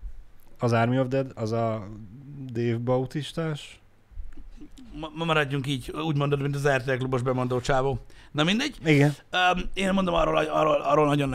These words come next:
Speaker 2: nagyon-nagyon nem szeretnék beszélni, viszont micsoda felröppent
Speaker 1: Ja.
Speaker 2: hír lett az,
Speaker 1: Na.
Speaker 2: hogy Henry Cavill
Speaker 1: Így van, így van.
Speaker 2: játszhatja,
Speaker 1: Igen.
Speaker 2: vagy elméletileg már confirmed, ez, ezt nem tudom, az a Hegylakó rebootot.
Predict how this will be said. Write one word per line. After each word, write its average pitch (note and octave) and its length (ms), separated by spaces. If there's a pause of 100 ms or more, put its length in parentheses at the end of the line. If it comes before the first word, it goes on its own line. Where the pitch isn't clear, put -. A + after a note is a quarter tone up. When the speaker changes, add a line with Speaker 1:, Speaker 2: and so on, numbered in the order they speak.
Speaker 2:
nagyon-nagyon B2+ 420
nem A#2+ 120
szeretnék F3 320
beszélni, F#3 360
viszont E3 460
micsoda G3 300
felröppent B2+ 580
Speaker 1:
Ja. - 60
Speaker 2:
hír D3 300
lett B2 400
az, B2 200
Speaker 1:
Na. G#2+ 100 (400)
Speaker 2:
hogy - 300 (180)
Henry B3+ 320
Cavill D#3 480 (500)
Speaker 1:
Így D3+ 360
van, A2+ 340 (180)
így C3 320
van. G#2+ 220 (220)
Speaker 2:
játszhatja, D#3+ 520
Speaker 1:
Igen. E3 420 (500)
Speaker 2:
vagy C4+ 300 (100)
elméletileg E4+ 540
már - 160
confirmed, F#3 640 (540)
ez, E3+ 220
ezt - 160
nem F#3+ 140
tudom, F#3+ 280 (360)
az E3+ 280
a F#3 160
Hegylakó F3 380
rebootot. C#3 580